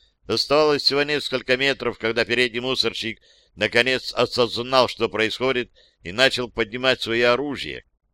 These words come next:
А у меня, вот и паскудство такое, как на грех, закончились патроны в магазине. И тогда я, недолго думая, метнул свой H A двенадцать прямо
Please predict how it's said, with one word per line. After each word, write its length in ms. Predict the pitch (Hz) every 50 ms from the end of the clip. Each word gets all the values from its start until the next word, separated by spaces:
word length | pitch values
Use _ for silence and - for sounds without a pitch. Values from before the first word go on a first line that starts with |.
| _ _ _ _ _ _
А 140 | - 117 127
у 100 | 127 127
меня, 320 | 135 151 175 165 127 - - _ _ _ _ _ _
вот 220 | - 165 156 -
и 120 | 107 90 - _
паскудство 600 | - 131 131 - - 151 131 107 - - - 95
такое, 440 | 92 110 123 113 - 78 62 58 - - _ _ _ _ _
как 240 | - 151 151 - 92
на 140 | 120 123
грех, 260 | 127 156 180 180 143 104
закончились 580 | 107 104 98 160 180 165 - 143 127 120 -
патроны 460 | - 107 98 - 110 107 117 120 123
в 120 | 120 120 120
магазине. 500 | 117 117 113 101 95 117 113 107 107 - _ _ _ _ _ _ _ _ _ _ _ _ _
И 140 | - 104 117
тогда 320 | 101 147 147 156 151 156
я, 260 | 143 131 127 127 123 - _ _ _ _ _ _ _ _ _
недолго 440 | - 92 131 143 156 165 160 147 151
думая, 400 | 139 139 151 143 139 143 139 135
метнул 720 | 139 139 151 151 151 - 175 180 180 185 185 180 165 143 -
свой 320 | - - 127 139 139 139
H 260 | 98 104 117 117 - 131
A 100 | 131 120
двенадцать 560 | 113 120 123 123 120 113 - - 110 95 _
прямо 540 | - 95 98 110 123 135 127 120 113 107